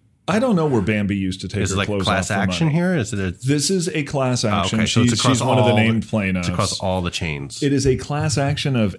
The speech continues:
Speaker 1: eight thousand current and former dancers.
Speaker 2: You know, if there's eight thousand current and former dancers
Speaker 1: That's a
Speaker 2: from the
Speaker 1: lot of
Speaker 2: Spearmint Rhino,
Speaker 1: strippers.
Speaker 2: that probably means there's a lot of them, and that probably means why it's not coming out of left field for me.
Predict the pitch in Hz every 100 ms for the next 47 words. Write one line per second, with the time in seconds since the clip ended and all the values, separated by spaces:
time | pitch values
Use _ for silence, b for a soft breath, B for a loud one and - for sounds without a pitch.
0 | - 127 151 - - - - 123 143 135
1 | 104 87 78 - - _ - 127 113 117
2 | 107 - 110 104 101 - - - 117 117
3 | 117 110 98 104 98 - - - - -
4 | _ _ - 131 127 - 117 135 113 -
5 | 139 147 - - 87 87 95 92 98 98
6 | - - - 92 90 92 92 87 85 80
7 | 80 78 90 92 87 90 98 110 87 82
8 | - 82 90 95 104 - _ - 104 -
9 | - 101 90 95 92 95 95 92 87 80
10 | 78 73 78 82 90 82 - - 82 78
11 | 82 82 76 80 76 - 76 - 80 73
12 | 69 67 65 - 65 - - 110